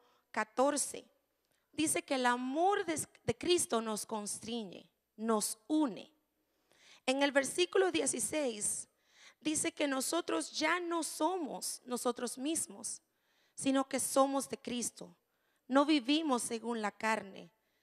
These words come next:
sino según el Espíritu. Y como estamos en Cristo, el versículo diecisiete nos dice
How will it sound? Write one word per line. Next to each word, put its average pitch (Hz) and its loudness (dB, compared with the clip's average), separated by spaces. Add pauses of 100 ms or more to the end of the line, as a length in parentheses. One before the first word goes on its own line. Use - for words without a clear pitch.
(100)
sino 247 -4
según 240 -4
el 190 -6
Espíritu. 190 -10 (1300)
Y 277 0
como 277 -2
estamos 302 2
en 269 0
Cristo, 262 -4
el 208 -2
versículo 262 0
diecisiete 254 -2
nos 226 -2
dice 226 -2